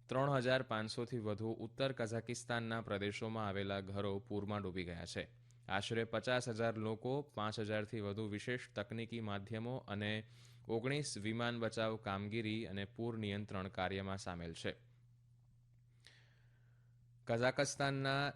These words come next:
દસ જેટલા પ્રદેશોએ ચાલુ પૂરને કારણે કટોકટીની સ્થિતિ જાહેર કરી છે.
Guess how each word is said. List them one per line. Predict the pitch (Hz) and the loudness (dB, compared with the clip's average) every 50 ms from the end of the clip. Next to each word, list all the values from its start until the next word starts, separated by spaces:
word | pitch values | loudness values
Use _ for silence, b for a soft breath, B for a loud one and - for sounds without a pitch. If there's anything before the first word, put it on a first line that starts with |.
| - | -6
દસ | 127 123 113 127 135 143 - - - | -6 -2 2 2 4 2 2 -2 -6
જેટલા | 120 110 120 117 - 120 120 117 | -4 -2 -2 0 2 2 2 2
પ્રદેશોએ | 117 113 104 101 104 104 - - 117 110 107 104 107 110 | 2 2 2 2 2 0 0 0 0 2 2 2 2 0
ચાલુ | - - 113 98 101 107 117 123 | 0 2 2 2 2 2 0 0
પૂરને | 110 - 110 107 104 107 107 107 | 0 -2 -2 -2 0 0 -2 0
કારણે | 104 104 95 98 98 98 101 104 107 | 0 0 2 2 2 2 0 -2 -2
કટોકટીની | - 107 107 - 117 110 110 104 95 101 98 104 104 | -2 -4 -2 -2 -4 -4 -4 -4 -2 -2 -2 -2 -4
સ્થિતિ | - - 110 98 101 98 | -4 -6 -6 -4 -4 -2
જાહેર | 92 98 92 92 90 - | -2 -2 -2 -2 -6 -8
કરી | - 92 85 87 | -8 -8 -8 -6
છે. | - - 98 85 | -6 -4 -6 -6